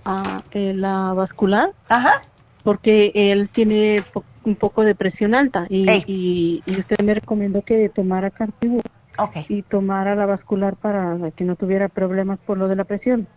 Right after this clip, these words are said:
Speaker 1: Y le
Speaker 2: Ok.
Speaker 1: hicieron un examen porque tiene, eh, eh, usted me comentó que a lo mejor tenía, este, varices en los testículos.
Speaker 2: Ah.
Speaker 1: Por los síntomas que yo le expliqué a usted. Entonces
Speaker 2: Exacto.
Speaker 1: fue al doctor.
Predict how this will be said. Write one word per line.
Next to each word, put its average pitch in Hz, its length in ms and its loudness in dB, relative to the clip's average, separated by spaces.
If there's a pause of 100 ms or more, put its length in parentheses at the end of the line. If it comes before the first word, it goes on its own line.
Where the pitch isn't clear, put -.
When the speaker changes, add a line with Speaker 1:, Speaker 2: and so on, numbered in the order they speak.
(640)
Speaker 1:
Y 233 100 2
le 233 100 2
Speaker 2:
Ok. 165 100 0
Speaker 1:
hicieron 240 300 0
un 247 140 2
examen 240 600 0
porque 226 380 -2
tiene, 214 680 0 (160)
eh, 190 460 -8
eh, 190 960 -6 (160)
usted 233 320 2
me 247 200 2
comentó 233 560 0
que 247 100 0
a 247 40 2
lo 233 100 2
mejor 214 280 -2
tenía, 208 1160 -2 (340)
este, 185 540 -8
varices 202 340 -2
en 202 160 -2
los 185 140 -2
testículos. - 560 -8 (880)
Speaker 2:
Ah. 196 300 4
Speaker 1:
Por 214 260 4
los 202 80 -2
síntomas 226 500 -2
que 220 140 0
yo 214 120 4
le 220 100 2
expliqué 208 400 -4
a 214 60 0
usted. 208 400 -4
Entonces 226 420 0
Speaker 2:
Exacto. 220 280 2
Speaker 1:
fue 233 100 -2
al 247 120 0
doctor. 240 500 -2